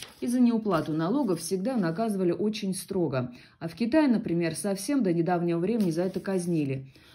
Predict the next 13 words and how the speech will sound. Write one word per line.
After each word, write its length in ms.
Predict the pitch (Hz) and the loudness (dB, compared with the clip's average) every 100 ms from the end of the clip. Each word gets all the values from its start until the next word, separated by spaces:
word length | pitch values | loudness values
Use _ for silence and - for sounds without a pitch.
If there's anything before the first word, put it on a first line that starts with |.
| - _ | -20 _
Так 220 | 294 311 | 0 0
что, 200 | - 185 | -2 0
закончила 600 | 175 180 202 196 190 175 | 0 0 0 -2 0 0
Елена 380 | 170 185 170 165 | 2 2 2 0
Сергеевна 580 | 185 196 226 302 202 160 | -2 -2 2 2 2 -2
свой 240 | 165 170 | -2 0
рассказ, 560 | 165 165 - 156 151 247 | 0 -2 -4 -6 -2 0
не 120 | 247 | 2
зря 280 | 208 240 196 | 2 2 2
один 300 | 160 170 170 | 2 2 2
умный 260 | 165 156 | 2 2
человек 500 | 151 170 170 196 240 | 0 -2 0 0 -2
сказал: 600 | - - 170 165 139 - | -4 -2 -2 0 -2 -6